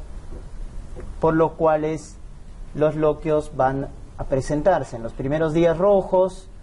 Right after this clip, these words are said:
posteriormente cero sanguinolentos, amarillos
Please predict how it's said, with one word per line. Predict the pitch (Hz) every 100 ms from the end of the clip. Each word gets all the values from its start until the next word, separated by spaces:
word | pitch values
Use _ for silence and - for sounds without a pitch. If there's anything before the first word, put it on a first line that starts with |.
| - - - -
posteriormente | 131 - 131 135 147 143 139
cero | - 147 143
sanguinolentos, | 151 151 151 165 185 202 196 190 185 180 - - - - - - - -
amarillos | 127 139 165 202 208 196 202 196 -